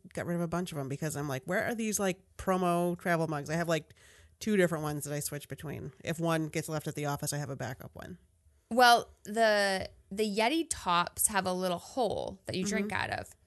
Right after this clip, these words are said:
Speaker 2: but there's no cover for it. So you, you can't really put 'em in a bag.
Speaker 1: Okay.
Speaker 2: They're kind of difficult to travel with, I think, 'cause it can splash up.
Speaker 1: Mm-hmm.
Speaker 2: So this, this new one has a nice
Speaker 1: Nice.
Speaker 2: cover over the lid. And also the pink,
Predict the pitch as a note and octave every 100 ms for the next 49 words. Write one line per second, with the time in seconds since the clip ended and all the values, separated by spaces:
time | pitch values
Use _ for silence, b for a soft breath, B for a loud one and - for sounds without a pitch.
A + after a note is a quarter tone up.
0 | - G#3+ G#3+ A3 G3 - C4+ A3+ F#3 F3+
1 | D#3+ F#3 - - G#3 A#3 C#4+ D#4 B3+ A3+
2 | G#3+ G#3 G3+ F#3+ F3 D#3+ D#3+ D#3 E3+ E3
3 | D#3+ - - C#4+ C4+ C#4 E4+ B3 A3 G#3+
4 | G#3+ A3 G#3+ - F#3+ - F#3+ F3 F3+ E3+
5 | E3 E3 F#3+ G4 F#4+ B2 F#3 F3 - F3+
6 | - G3 F3 F3+ F3 D#3+ D#3 - - b
7 | G#3 F#3+ A3 A3 - - _ - G3 G#3+
8 | G#3 G#3+ G#3+ F3+ F3 E3 E3+ E3+ E3+ E3
9 | - - - - _ _ _ _ _ _
10 | _ D4+ - D#3+ - - F3+ D3 - -
11 | E3 - F#3+ - G#3+ A3 A#3+ A#3+ G#3+ -
12 | A3+ A3 -